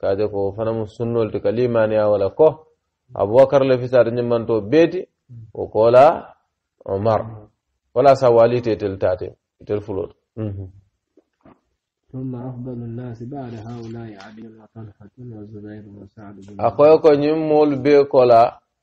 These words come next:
Speaker 1: Mool fanan be Uthman fanan da aboro na je ko mi ngamen ko khilafot.
Speaker 2: Mm.
Speaker 1: Ako yo ko la mel fisara mool be wala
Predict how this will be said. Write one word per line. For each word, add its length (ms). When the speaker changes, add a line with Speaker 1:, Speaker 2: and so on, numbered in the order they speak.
Speaker 1:
Mool 380
fanan 380
be 100
Uthman 540
fanan 340
da 160
aboro 320
na 80
je 180
ko 120
mi 80
ngamen 260
ko 80
khilafot. 460
Speaker 2:
Mm. 400
Speaker 1:
Ako 140
yo 240
ko 160
la 140
mel 240
fisara 340
mool 240
be 80
wala 240